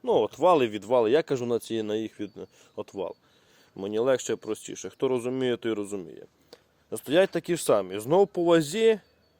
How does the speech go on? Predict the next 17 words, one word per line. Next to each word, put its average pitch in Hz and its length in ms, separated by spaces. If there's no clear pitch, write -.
трішки 180 680
легший. 135 640
Але 185 240
свою 190 280
роботу 170 400
виконує 143 800
непогано. 107 800
Так, 143 280
є 131 200
Бомет, 165 640
є 113 300
Вірекс. 160 580
Тепер 127 320
дивимось, 113 520
е, 98 100
Белота 107 680
Квернеланд. 107 720